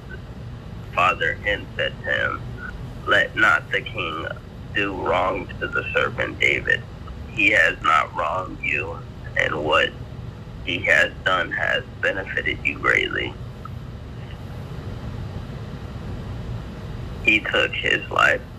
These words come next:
in his hands when he liked, when he killed the Philistine. The Lord won a great victory for all Israel and saw it and were glad.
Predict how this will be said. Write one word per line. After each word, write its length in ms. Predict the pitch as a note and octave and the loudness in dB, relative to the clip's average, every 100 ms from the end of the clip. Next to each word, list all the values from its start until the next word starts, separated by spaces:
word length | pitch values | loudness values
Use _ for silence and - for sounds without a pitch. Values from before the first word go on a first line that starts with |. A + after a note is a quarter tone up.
| - | 2
in 180 | G2+ | 2
his 240 | G2+ E2+ C2+ | 2 0 0
hands 380 | C2 C2 C2 - | 2 4 2 -2
when 280 | - D2 D2 | -2 -2 -2
he 220 | - - | -2 -2
liked, 420 | - C#2+ - - - - - | 2 4 4 2 -6 -10 -6
when 220 | G#2 G2+ | -2 -2
he 160 | F#2+ F#2 - | -2 -6 -2
killed 460 | A#2 G#2+ G2 - - - - | 2 2 2 -2 -6 -6 0
the 120 | B2 | 2
Philistine. 720 | - - - - - - - - - - - - - - - - - - - - | 2 0 -2 -6 -2 -2 -2 -8 -8 -8 -8 -8 -8 -8 -8 -8 -8 -6 -6 0
The 300 | D#2 D#2 - - | 4 6 4 0
Lord 420 | F#2+ G#2 - - | 0 4 4 2
won 340 | - E2+ F2 | 0 2 2
a 180 | C2+ D2 | 4 2
great 300 | D2 C2 - | 2 2 0
victory 540 | - E2+ - F2 D#2 D2 - | -2 -4 -2 -2 -2 -2 -4
for 260 | - - - | -2 -2 0
all 300 | - C2 B1+ - | 0 2 2 2
Israel 540 | - - - D#2 D2 | 0 0 2 2 2
and 180 | - - - - | 0 -4 -6 -8
saw 320 | D2+ D2+ - - - - | -2 0 0 -4 -8 -2
it 240 | - - - - - | 4 4 2 -4 0
and 220 | - - - | 2 2 -2
were 260 | - - C#2+ | 0 4 4
glad. 500 | - D2+ D2 - - | 4 6 6 6 2